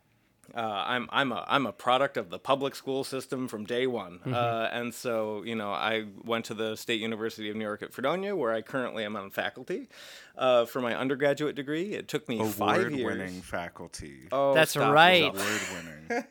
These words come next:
Speaker 3: Yeah.
Speaker 1: <laughs> Uh, yeah, they, they keep rolling out the P R for that in stages. Uh, so, yeah. <laughs>
Speaker 3: I'm sure that they will, um, symmetrically increase your pay,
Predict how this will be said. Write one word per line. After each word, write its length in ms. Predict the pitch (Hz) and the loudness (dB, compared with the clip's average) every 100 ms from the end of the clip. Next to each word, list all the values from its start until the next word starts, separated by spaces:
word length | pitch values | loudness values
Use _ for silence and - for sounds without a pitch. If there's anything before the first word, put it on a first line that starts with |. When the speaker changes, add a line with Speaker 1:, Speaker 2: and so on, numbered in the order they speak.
| - | -6
Speaker 3:
Yeah. 220 | 427 - 427 | -4 -4 -4
Speaker 1:
<laughs> 1800 | 466 - - 427 - - 427 - - - _ - - - - - - 185 _ - - - - - - - - - _ | -4 -4 -6 -8 -8 -8 -8 -8 -12 -12 _ -12 -10 -10 -10 -10 -12 -12 _ -18 -18 -18 -16 -14 -16 -18 -20 -20 _
Uh, 380 | 147 151 147 139 | 0 2 2 0
yeah, 260 | 147 156 147 | 2 4 4
they, 280 | 139 156 147 | 2 -2 -2
they 200 | 127 143 | -6 -8
keep 300 | - 190 185 | -8 -10 -10
rolling 460 | 139 147 147 151 147 | -4 -2 0 -2 -2
out 160 | 143 | -4
the 80 | 127 | -6
P 240 | - 151 | -10 -6
R 180 | 120 127 | -4 -2
for 180 | 139 151 | -4 -6
that 260 | 135 143 - | -4 -4 -6
in 160 | 120 | -10
stages. 800 | 117 - 120 123 156 175 185 - - - | -12 -10 -8 -8 -8 -10 -14 -20 -16 -8
Uh, 340 | 127 117 107 101 - | -6 -4 -6 -12 -20
so, 760 | 139 - 143 127 123 120 113 - _ _ _ | -20 -10 -4 -2 -2 -4 -6 -10 _ _ _
yeah. 360 | 135 120 107 98 - - 165 - 196 - 339 - | -10 -6 -6 -8 -10 -10 -8 -2 -2 -2 -6 -4
<laughs> 880 | 349 - 330 - 349 - 359 - - | -6 -6 -12 -8 -12 -10 -12 -10 -8
Speaker 3:
I'm 140 | 120 | -6
sure 240 | 127 139 131 | -6 -4 -4
that 240 | 139 135 | -6 -6
they 140 | 135 | -4
will, 340 | 123 117 113 107 | -4 -4 -4 -4
um, 340 | 82 95 92 90 | -6 -8 -10 -10
symmetrically 840 | - 113 101 104 110 - 107 92 | -6 -6 -6 -8 -10 -10 -8 -8
increase 500 | 90 95 - 95 - | -8 -10 -10 -10 -10
your 120 | 92 | -12
pay, 420 | - - 90 82 | -12 -10 -10 -12